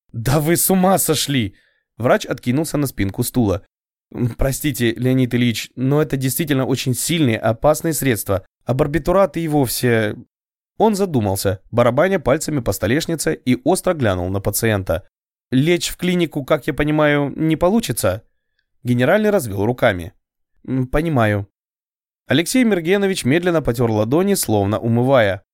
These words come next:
«Сделаем так. Я вам заварю один сложный настой из алтайских и памирских трав, и вы его пропьете. Ну, хотя бы две недели. Но», вскинул он палец, «полностью отказавшись от любых снотворных,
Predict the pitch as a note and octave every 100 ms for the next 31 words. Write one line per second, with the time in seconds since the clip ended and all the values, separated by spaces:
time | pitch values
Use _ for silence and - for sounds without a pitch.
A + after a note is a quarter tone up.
0 | _ _ _ _ B2+ C3+ G3+ G3+ F3+ C3+
1 | G2+ - _ _ - - - C3 F#3 F#3+
2 | D#3+ F3 F#3+ F#3 D#3+ E3+ D#3 D#3+ E3+ D#3+
3 | D#3+ E3 B3 A#3 C#3+ C3+ B2+ F#3 F#3 -
4 | C3 - - D3+ D3+ D3+ D3 B2 - C#3+
5 | D#3 D3+ - D3 - G3+ A3 - _ B2+
6 | B2 F#3 F3 D#3+ C#3+ A#2+ C3 A#2+ G2 F#2+
7 | F#2 _ _ _ D#3 F#3+ F#3+ D#3 - C3
8 | F3 G3 F#3 E3+ B2+ D#3+ D#3 C3+ C3 G#2
9 | F#2 _ _ _ B2 C#3 E3 C#3 G#2+ -
10 | _ _ _ _ - - B2 A#2 A2+ A2
11 | A2 F#2+ F2 - _ _ _ _ - F3
12 | F3 F#3 - G3+ G3 D#3+ C3 D#3 D#3 F3+
13 | - - D#3 E3+ D#3+ B2+ D3 - D3 C3+
14 | C3+ A#2+ G#2+ G2